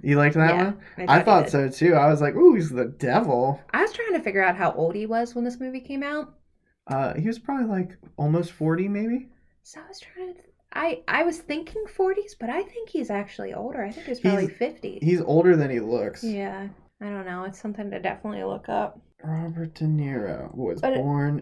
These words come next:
Speaker 1: in
Speaker 2: apparently, Robert De Niro and Martin Scorsese and Joe Pesci have been in seven movies together at this point. Or they've done seven movies together.
Speaker 1: That sounds about right.
Speaker 2: Yeah.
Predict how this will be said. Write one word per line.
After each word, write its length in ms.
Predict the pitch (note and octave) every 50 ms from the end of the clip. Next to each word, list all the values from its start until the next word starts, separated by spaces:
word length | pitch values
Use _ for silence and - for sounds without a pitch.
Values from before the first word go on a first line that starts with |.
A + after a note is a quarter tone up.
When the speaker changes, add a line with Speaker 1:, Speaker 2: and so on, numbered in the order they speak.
| -
Speaker 1:
in 120 | - C4 -
Speaker 2:
apparently, 760 | - - - - F#4 G4 G#4+ G#4+ - A#3 A#3 A#3 B3 C4+ D#4+ D#4+ - _ _ _ _ _ _ _ _
Robert 280 | - A#3 A#3+ B3 D4 -
De 80 | - D4+
Niro 440 | B3 A#3 G#3 G3+ G3+ G#3 G#3+ G#3+ A3
and 100 | G#3 G3+
Martin 200 | G#3 G#3+ - A3+
Scorsese 760 | - - A3 A3 G#3+ - F3+ F3 F3 F#3 F#3 F#3 F3+ F3+ - -
and 460 | - F#3 F#3 F#3 F3+ F3 F3+ F3+ F3+ F3+ - - - - - _ _ _
Joe 180 | - G3+ G3+ G3+
Pesci 360 | G#3+ G3 F#3 F#3 - F3+ F#3
have 160 | F#3+ F#3 F3+ -
been 140 | F#3+ F#3+ F#3+
in 1080 | F#3 F3+ F3 F3 F3 F3 F3 G3 G3 G3 - - - - - - - - - - - -
seven 480 | - _ - - - - - - F4+ F#4 F#4
movies 340 | F#4+ G4 G4+ G4+ G#4 G4+ - -
together 320 | G4 G4 F#4+ F#4+ F#4+ G4+ G#4 - - -
at 120 | D#4 -
this 140 | E4 D#4+ -
point. 260 | - F4+ G4 G4+ G4 - _ _ _ _ -
Or 80 | G#3+
they've 160 | G3+ G#3+ G#3 G#3
done 180 | A3+ A#3 B3
seven 280 | A#3+ B3 C4+ C4+ C#4 C#4+
movies 300 | D4+ D4+ D4+ D#4+ D#4+ D#4+
together. 360 | - _ D#4+ D#4+ E4+ F4+ F4+ F4+ F4+ _ _ _ _ _ _ _ _ _ _ _ _ _ _ B2
Speaker 1:
That 240 | C#3+ D3 E3 -
sounds 200 | - F4+ F4+ E4+
about 240 | C4+ F3 B2+ A#2 E2+
right. 260 | G2 G2+ G#2 C#3 D3+ -
Speaker 2:
Yeah. 340 | G3+ G#3 G3+ F#3+ E3+ F#3 -